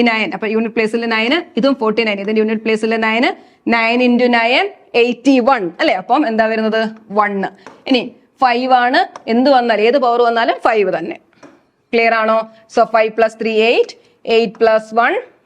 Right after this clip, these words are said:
നയൻ, അല്ലെ? ഓപ്ഷൻ ഡി, ഓപ്ഷൻ ബി നയൻ ആണ് വരുന്നത്. ക്ലിയർ അല്ലേ? അപ്പൊ ഇത് നിങ്ങക്ക് നന്നായിട്ട് മനസ്സിലായോ?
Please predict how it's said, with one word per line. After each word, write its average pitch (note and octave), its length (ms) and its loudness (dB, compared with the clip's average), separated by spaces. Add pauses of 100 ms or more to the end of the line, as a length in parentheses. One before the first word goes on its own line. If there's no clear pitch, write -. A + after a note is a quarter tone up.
(200)
നയൻ, G#3+ 220 0 (180)
അല്ലെ? D#4 120 0 (380)
ഓപ്ഷൻ A3+ 340 -2 (400)
ഡി, A#3 80 4 (200)
ഓപ്ഷൻ A3 240 0 (160)
ബി D4+ 120 4 (300)
നയൻ G#3+ 280 0 (100)
ആണ് A#3+ 180 -4
വരുന്നത്. D#3 280 -4 (440)
ക്ലിയർ C4 260 2
അല്ലേ? B3+ 220 0 (1300)
അപ്പൊ B3+ 180 0
ഇത് C4+ 100 6 (240)
നിങ്ങക്ക് C4+ 240 2
നന്നായിട്ട് C4 360 0
മനസ്സിലായോ? C4 560 0